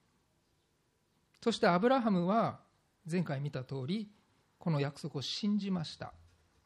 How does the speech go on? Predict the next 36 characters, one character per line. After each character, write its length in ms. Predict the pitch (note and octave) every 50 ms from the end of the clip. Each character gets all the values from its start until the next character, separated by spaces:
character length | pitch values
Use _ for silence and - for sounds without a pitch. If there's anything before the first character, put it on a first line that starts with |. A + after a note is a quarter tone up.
| _ -
そ 120 | - -
し 80 | F#3+ -
て 140 | - B3 A3+
割 400 | - - - C#3+ - - - F3
礼 180 | F#3 F#3 F#3
を 120 | G3+ A#3 G3 D3+
受 200 | D3 D3 - G#2
け 40 |
て 80 | - D#3
い 80 | C3 B2
き 120 | - B2
ま 160 | A2 G#2+ G#2+
し 120 | - - -
た。 140 | - - - - - _ _ _ _ _ _ _ _ _ _ _ _ _ _ _ _ _ _ - - - - - - - - - _ _ _ _ _ _ _ _ _ _ _
し 120 | - -
か 160 | - B3+ A#3+
し、 440 | - - - A3+ A#3 A3 E3+ C3 - - _ _ _ _ _ _ _ _ _ _ _ _ -
問 180 | E3 E3+ G#3
題 100 | G3+ G#3
は 40 | G#3
サ 180 | G3 - - C#4
ラ 140 | C#4+ C4+ A3
の 140 | F3 C#3+
方 360 | B2+ - D3 C3+ B2+ - - - -
で 120 | C#3+ A#2 G2
す。 160 | - - A2+ A2+ - _ _ _ _ _ _ _ _ _ _ _ _ _ _ _ _ _ _ _ _ _ _ _ _ _ - _ _ _ _ _ _ _ _ _ _ _ _ _ -
十 160 | D3+ D#3+ D#3+
二 100 | D#3+ E3
節 260 | D3+ D#3 C#3 - - D3+
を 100 | D3 D3+
見 120 | E3 F3+
る 120 | F3+ E3+
と、 360 | E3+ - F#3 F#3+ G3+ G#3+ G#3 - _ _ _ _ _ _ _ _ _ _ _ _ _ _
サ 160 | - - D#3+
ラ 120 | D3+ C#3+
は 220 | C#3 C3+ A#2+ A#2+